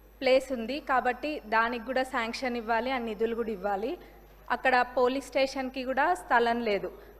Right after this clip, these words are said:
పోలీస్ స్టేషన్ కూడా రెంటెడ్ బిల్డింగ్‌లోనే ఉంటుంది కాబట్టి పోలీస్ స్టేషన్కి కూడా స్థలము మరియు నిధులు ఇవ్వాలని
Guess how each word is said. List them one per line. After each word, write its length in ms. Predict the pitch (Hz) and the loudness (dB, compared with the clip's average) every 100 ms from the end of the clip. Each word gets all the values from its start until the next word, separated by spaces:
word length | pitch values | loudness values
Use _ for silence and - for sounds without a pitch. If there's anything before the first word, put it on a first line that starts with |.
| - | 4
పోలీస్ 280 | 262 277 285 | 4 4 4
స్టేషన్ 360 | 285 285 277 | 4 4 0
కూడా 220 | 262 285 | 2 4
రెంటెడ్ 400 | 294 254 240 240 | 4 4 2 2
బిల్డింగ్‌లోనే 540 | 233 247 240 233 226 233 | 2 0 0 0 0 0
ఉంటుంది 500 | 220 214 208 220 320 - - - - - - | -4 -4 -2 -2 -4 -10 -20 -20 -20 -14 0
కాబట్టి 380 | 254 240 254 320 | 2 4 0 0
పోలీస్ 380 | - 254 262 262 | 2 4 2 0
స్టేషన్కి 480 | 285 262 269 254 | 0 0 -2 -4
కూడా 160 | 269 285 | 0 0
స్థలము 480 | 320 262 240 254 262 | 0 2 2 2 0
మరియు 240 | 254 247 | 2 0
నిధులు 380 | 247 233 247 240 | -2 -4 -2 -2
ఇవ్వాలని 500 | 220 233 226 247 403 | 0 0 0 -2 -6